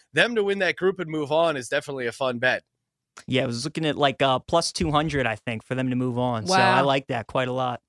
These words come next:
Speaker 3: Wow, I would be, uh, remiss to not ask a question about match fixing. Uh, it was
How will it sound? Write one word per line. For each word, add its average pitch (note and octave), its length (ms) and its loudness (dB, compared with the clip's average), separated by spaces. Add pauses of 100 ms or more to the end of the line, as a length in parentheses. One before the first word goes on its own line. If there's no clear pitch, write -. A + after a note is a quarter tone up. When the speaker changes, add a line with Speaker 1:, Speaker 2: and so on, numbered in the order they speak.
(160)
Speaker 3:
Wow, A3+ 300 6
I A#3+ 160 4
would D4+ 160 0
be, C#4 300 2
uh, A3+ 460 4 (120)
remiss A3+ 600 2
to A#3+ 100 2
not G#3+ 200 6
ask G3+ 280 4
a G3 40 -2
question G3+ 420 2
about F3+ 280 4
match F3 440 0
fixing. D3+ 680 -4
Uh, E3 280 4
it G#3 120 0
was G3 460 -2